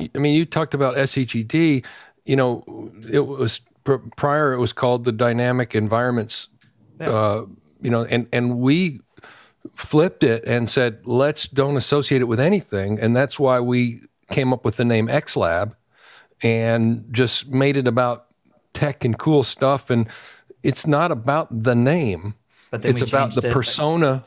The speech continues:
Speaker 1: that gets
Speaker 2: Yeah.
Speaker 1: attached to the name.
Speaker 2: Yeah.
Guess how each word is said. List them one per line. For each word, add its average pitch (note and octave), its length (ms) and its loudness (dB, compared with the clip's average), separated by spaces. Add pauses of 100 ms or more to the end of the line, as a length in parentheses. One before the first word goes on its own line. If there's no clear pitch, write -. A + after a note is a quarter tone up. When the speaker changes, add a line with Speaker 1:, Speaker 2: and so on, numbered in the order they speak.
Speaker 1:
that C3 320 -2
gets C#3+ 180 0
Speaker 2:
Yeah. F#3+ 80 2
Speaker 1:
attached - 540 -4
to F3+ 180 2
the A#2+ 140 0
name. F2+ 400 -6 (240)
Speaker 2:
Yeah. G#3 180 -2